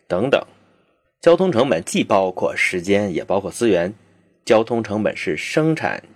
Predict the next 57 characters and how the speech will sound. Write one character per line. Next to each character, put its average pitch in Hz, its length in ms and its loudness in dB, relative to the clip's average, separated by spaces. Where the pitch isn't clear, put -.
交 139 200 4
易 110 60 -4
成 - 160 -8
本 - 80 -6
的 76 80 -4
重 147 280 2
要 67 240 0
的、 - 160 -8
敏 113 240 -2
感 165 140 0
的 - 100 -6
组 - 100 -16
成 87 220 -12
部 87 140 -2
分。 - 160 -10
你 123 120 0
做 170 200 6
的 160 80 4
任 196 240 2
何 98 120 0
决 95 160 0
定， 101 360 -2
不 92 80 -10
管 76 320 -2
出 - 180 -8
于 95 80 -2
什 98 180 -4
么 113 80 -2
意 131 200 -4
愿， 80 360 -2
它 - 120 2
如 131 80 2
果 107 160 4
能 95 140 0
够 123 140 4
降 180 240 -2
低 101 160 -4
系 - 160 -6
统 76 220 -8
的 - 80 -6
交 110 200 6
通 117 160 0
运 101 80 -2
输 107 120 0
成 104 180 -2
本， 82 300 0
它 104 160 0
就 101 160 2
会 101 140 2
得 92 120 0
到 101 220 4
更 131 240 2
强 87 260 -6
的 98 140 0
竞 104 240 -4
争 98 160 -2
力。 135 160 -6